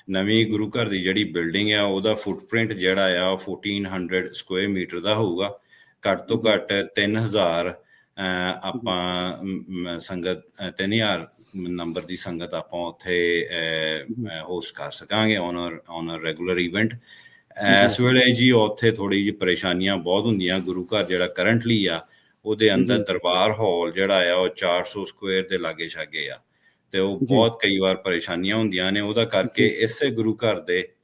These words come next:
Speaker 1: ਲੈਫਟ ਹੈਂਡ ਸਾਈਡ ਦੇ ਉੱਤੇ ਜਿਹੜਾ ਜ-, ਅਹ, ਜ਼ਮੀਨ
Speaker 2: ਜੀ।
Speaker 1: ਆ,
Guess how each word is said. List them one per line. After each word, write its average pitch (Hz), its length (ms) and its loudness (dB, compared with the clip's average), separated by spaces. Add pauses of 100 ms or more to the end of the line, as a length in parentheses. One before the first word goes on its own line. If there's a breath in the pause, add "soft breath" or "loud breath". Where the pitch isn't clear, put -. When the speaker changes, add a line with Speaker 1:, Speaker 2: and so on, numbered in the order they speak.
Speaker 1:
ਲੈਫਟ 107 340 -4
ਹੈਂਡ 117 180 2
ਸਾਈਡ 90 400 0
ਦੇ 92 80 -4
ਉੱਤੇ 90 340 -2
ਜਿਹੜਾ 92 380 2
ਜ-, 85 160 -8
ਅਹ, 80 460 -14
ਜ਼ਮੀਨ 101 400 -6
Speaker 2:
ਜੀ। 101 60 -4
Speaker 1:
ਆ, 120 100 -6